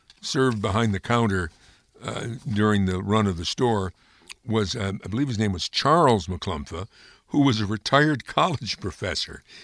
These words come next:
He had gone from Amsterdam to Princeton and, uh,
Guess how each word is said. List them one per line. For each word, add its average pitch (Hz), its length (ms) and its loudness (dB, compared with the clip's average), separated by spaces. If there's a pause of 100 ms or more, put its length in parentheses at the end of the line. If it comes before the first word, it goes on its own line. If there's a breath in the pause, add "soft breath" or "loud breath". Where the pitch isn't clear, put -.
(140 loud breath)
He 120 340 2
had 107 340 -8
gone 113 220 2
from 104 160 0
Amsterdam 104 560 0
to 90 100 -8
Princeton 120 600 -2 (540 loud breath)
and, 98 380 0
uh, 85 260 -4